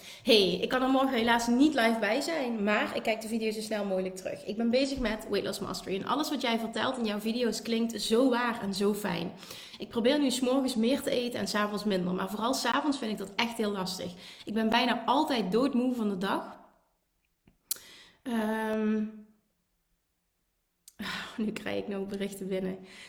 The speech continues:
van mensen die, dat is al de tweede nu, "Ik heb het gemist vannacht, ben ik op vakantie, kan ik nog meedoen?" <laughs> Het is echt zo typisch, het gebeurt altijd. Dan denk je van, "Dan doe ik nog extra de deur open, dan komt het alsnog."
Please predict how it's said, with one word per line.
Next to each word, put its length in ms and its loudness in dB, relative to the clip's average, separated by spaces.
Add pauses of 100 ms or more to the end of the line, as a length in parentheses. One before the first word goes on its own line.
van 180 -6
mensen 600 -6
die, 340 -6
dat 80 -6
is 80 -10
al 100 -6
de 100 -8
tweede 340 -4
nu, 480 -6
"Ik 220 -6
heb 160 -6
het 120 -4
gemist 360 -2
vannacht, 360 -2
ben 140 0
ik 100 0
op 100 -6
vakantie, 480 -4
kan 160 -2
ik 80 -4
nog 140 -4
meedoen?" 460 0 (200)
<laughs> 140 -10
Het 220 -14
is 100 -8
echt 200 -4
zo 220 -4 (100)
typisch, 340 -8
het 100 -10
gebeurt 300 0
altijd. 380 -2
Dan 80 -2
denk 160 0
je 120 2
van, 120 -2
"Dan 140 2
doe 160 6
ik 60 6
nog 100 2
extra 340 6
de 100 4
deur 240 2
open, 300 0
dan 100 0
komt 220 0
het 100 4
alsnog." 520 2